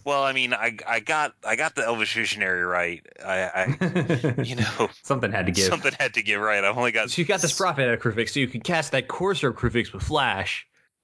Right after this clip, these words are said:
Speaker 2: Yeah.
Speaker 3: Reveal that
Speaker 1: Right.
Speaker 3: card right before you draw it.
Speaker 1: You're making fun of me.
Speaker 3: Never. I would never do that.
Speaker 1: <laughs>
Speaker 3: That is not a thing that happens all the time.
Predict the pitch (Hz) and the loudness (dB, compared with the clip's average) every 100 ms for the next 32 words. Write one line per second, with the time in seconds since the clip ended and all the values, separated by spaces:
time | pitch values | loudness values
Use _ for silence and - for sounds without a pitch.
0 | - 117 98 110 180 170 147 104 156 131 | -4 0 0 0 0 2 0 0 0 0
1 | 120 123 107 117 110 113 101 90 - - | 2 0 2 2 2 2 2 0 -4 -20
2 | - _ _ _ _ - 127 107 92 85 | -20 _ _ _ _ -10 -6 -4 -4 -8
3 | 80 - 87 82 80 82 78 78 _ _ | -12 -10 -6 -4 -4 -6 -8 -12 _ _
4 | _ _ 151 147 139 104 92 90 _ - | _ _ 2 2 0 -2 -2 -6 _ -4
5 | 135 135 120 117 107 98 87 - - - | -2 0 0 0 -2 -2 -2 -4 -4 -6
6 | - - - - - - _ _ _ 151 | -6 -8 -8 -10 -10 -20 _ _ _ -4
7 | 151 117 131 131 120 127 120 113 104 101 | -2 -2 0 0 0 -2 -2 -2 -4 -2
8 | 110 104 110 104 98 | 0 0 0 0 0